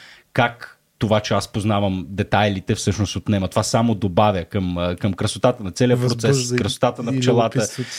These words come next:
Speaker 1: И, да, и възбужда и любопитството и всичко останало. А, та ти успя да го направиш точно по начин, по който не само да възбуди любопитството, ами наистина да го опишеш като един красив, а, красив процес.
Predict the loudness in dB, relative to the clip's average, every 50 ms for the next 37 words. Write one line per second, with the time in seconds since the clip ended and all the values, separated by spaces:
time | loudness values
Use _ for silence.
0 | -14 -6 -4 0 2 4 4 4 4 2 0 0 0 2 2 4 4 4 4 2
1 | 2 2 0 0 2 0 0 2 2 -4 -4 -2 0 0 0 2 4 4 4 4
2 | 2 -2 -6 -10 -16 -14 0 4 4 4 4 4 4 2 2 2 2 2 4 4
3 | 2 2 4 4 4 4 6 4 2 2 2 4 4 2 4 4 0 -2 -2 -2
4 | -8 -4 0 4 4 4 4 2 -2 -4 -4 -4 0 0 0 0 2 0 0 0
5 | 2 2 2 2 4 4 4 4 4 4 2 2 2 4 2 4 4 4 2 2
6 | 2 0 0 2 2 2 2 4 4 2 2 2 2 2 2 2 2 0 0 2
7 | 0 0 -2 -2 -8 -2 -2 0 2 2 0 0 -2 -4 -2 -2 -2 -4 -4 -10
8 | -8 -4 -2 0 0 0 0 0 -2 -2 -4 -6 -8 -8 -8 -4 -4 -4 -6 -6
9 | _ -6 -6 -2 0 0 0 0 -2 -6 -8